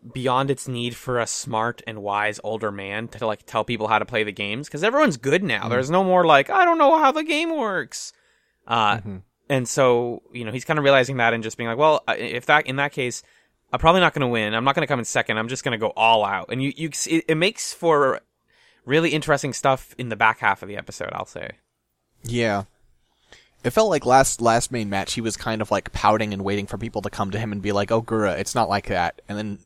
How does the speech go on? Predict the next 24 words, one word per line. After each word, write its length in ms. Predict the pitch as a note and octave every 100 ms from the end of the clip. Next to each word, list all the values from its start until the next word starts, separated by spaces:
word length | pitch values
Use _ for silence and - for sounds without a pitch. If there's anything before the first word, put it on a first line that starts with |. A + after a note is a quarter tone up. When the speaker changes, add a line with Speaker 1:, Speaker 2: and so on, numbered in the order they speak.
| -
Speaker 2:
this, 460 | - A2 - - -
this 300 | A2 G#2+ -
week 220 | A2 G2
he 100 | -
realized 400 | G2+ G2+ F2+ F#2+
that's 180 | G2+ -
not 140 | -
gonna 160 | - -
happen. 360 | - - - - _ _ _ _ _
Right? 260 | G#2 G#2 G#2 _ _ _ _ _ _ -
Speaker 1:
Exactly. 460 | A#2 B2+ A2+ D#2 E2+
Yeah. 260 | A2 F2
He, 240 | A2 B2 A#2
he 80 |
knows 300 | C3 B2 A#2
that 220 | A2 F#2+ - _ -
he's 280 | - A#2
no 140 | A2+ G#2+
longer, 560 | G#2 G#2+ G2+ F#2+ F#2 -
like, 220 | G#2+ G2+
the 220 | G#2+ G2+ -
essential 600 | - B2 G#2+ A2 G2+ G2 _ _ _ _ _ _ _
help 420 | - B2 G#2+ - -
character. 520 | A2 F#2 G2+ F#2+